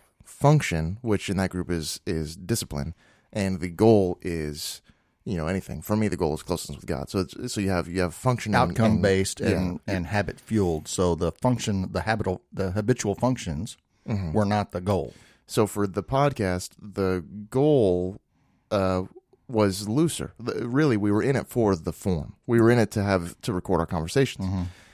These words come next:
Speaker 1: So it was interesting to kind of, we, we had heard this, uh, uh, wisdom in the podcast world that you wanna be really specific. You want
Speaker 2: Yeah.
Speaker 1: your goal to be very, very, very specific. And as soon as you think it's specific enough, do it one more time. Go, go one further.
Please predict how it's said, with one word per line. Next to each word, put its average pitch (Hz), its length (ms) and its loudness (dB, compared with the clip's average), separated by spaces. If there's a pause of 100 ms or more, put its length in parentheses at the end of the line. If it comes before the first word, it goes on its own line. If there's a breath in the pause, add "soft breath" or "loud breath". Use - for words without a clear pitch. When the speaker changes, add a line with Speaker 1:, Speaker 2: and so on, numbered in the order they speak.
(120)
Speaker 1:
So 113 180 2
it 95 40 4
was 95 120 -2
interesting 117 380 0
to 92 60 -6
kind 90 260 -2
of, 87 120 -6
we, 98 260 -4 (120)
we 98 240 -6
had 92 200 -4
heard 127 260 -2
this, 98 440 -2
uh, 85 280 -2 (120)
uh, 80 220 -4
wisdom 107 420 2
in 92 100 2
the 85 60 -2
podcast 90 480 -4
world 90 280 0
that 85 80 0
you 82 100 -2
wanna 92 240 2
be 82 160 -6
really 104 280 2
specific. - 680 -6
You 120 140 0
want 107 140 4
Speaker 2:
Yeah. 101 80 0
Speaker 1:
your 95 40 0
goal 98 300 4
to - 100 -8
be 73 120 -4
very, 95 340 4
very, 85 240 0
very 90 260 2
specific. - 480 -8
And 110 100 -2
as 104 80 0
soon 120 140 0
as 98 80 -2
you 98 60 -4
think 117 180 -4
it's 107 80 -2
specific 90 300 -6
enough, 95 240 2
do 95 100 2
it - 60 -2
one 87 160 0
more 82 180 -4
time. 76 320 -8
Go, 104 120 2
go 95 520 -2 (300 loud breath)
one 95 260 2
further. 87 400 0